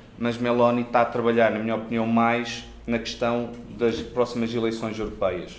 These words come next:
ou seja, uma união entre o Partido Popular Europeu e os conservadores e reformistas europeus, estes últimos onde os irmãos de Itália se inserem, para criar um grande grupo ou uma grande coligação no Parlamento Europeu para assim avançarem com políticas europeias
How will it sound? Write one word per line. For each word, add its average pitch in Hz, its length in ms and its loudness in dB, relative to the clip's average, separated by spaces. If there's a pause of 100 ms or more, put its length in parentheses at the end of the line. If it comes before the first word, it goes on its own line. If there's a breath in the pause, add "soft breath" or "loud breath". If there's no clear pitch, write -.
(140)
ou 107 80 -6
seja, 98 400 -4 (280 loud breath)
uma 113 200 0
união 123 580 0 (420 loud breath)
entre 117 220 -2
o - 60 -16
Partido 113 340 -4
Popular 113 340 2
Europeu 117 380 -2
e 123 60 -2
os 117 80 -6
conservadores 107 580 -6
e 104 80 -8
reformistas 104 500 -8
europeus, 113 480 -8 (480)
estes 101 240 -12
últimos 101 640 -12
onde 98 280 -8 (360)
os 98 80 -12
irmãos 104 240 -6
de 101 100 -8
Itália 101 280 -2
se 104 140 -10
inserem, 113 440 0 (1000 loud breath)
para 120 420 4 (200)
criar 117 280 4
um 117 140 2
grande 117 320 4
grupo 117 380 -2 (200)
ou 104 220 -2
uma 104 100 -6
grande 107 300 -4
coligação 107 540 -4
no 104 60 -4
Parlamento 104 440 -4
Europeu 113 300 0 (100)
para 117 140 0
assim 113 260 -2
avançarem 110 460 -2
com 117 120 -2
políticas 113 640 -4
europeias 113 720 0